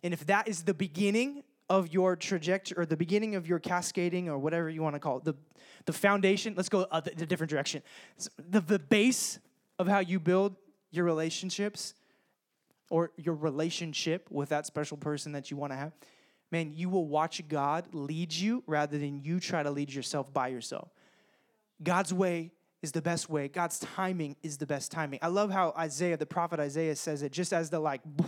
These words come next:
bold blanket statement of, "For my thoughts are not your thoughts," God speaking through the prophet Isaiah. "For my thoughts are not your thoughts, neither are my ways your ways, declares the Lord. For as the heavens are higher than the earth, so are my ways higher than your ways and my thoughts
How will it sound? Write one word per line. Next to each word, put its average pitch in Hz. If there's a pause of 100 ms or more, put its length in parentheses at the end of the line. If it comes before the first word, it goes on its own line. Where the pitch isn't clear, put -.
bold 175
blanket 170
statement 151
of, 131 (580)
"For 196
my 185
thoughts 196
are 175
not 170
your 165
thoughts," 160 (260)
God 170
speaking 175
through 147
the 135
prophet 135
Isaiah. 127 (240)
"For -
my 190
thoughts 214 (220)
are 160
not 175
your 175
thoughts, - (360)
neither 180
are 156
my 165
ways 170
your 156
ways, 147
declares 143
the 143
Lord. 135
For -
as 151
the 139
heavens 190 (100)
are 135
higher 185
than 175
the 165
earth, 143
so -
are 147
my 147
ways 147
higher 143
than 135
your 135
ways 143
and 123
my 120
thoughts -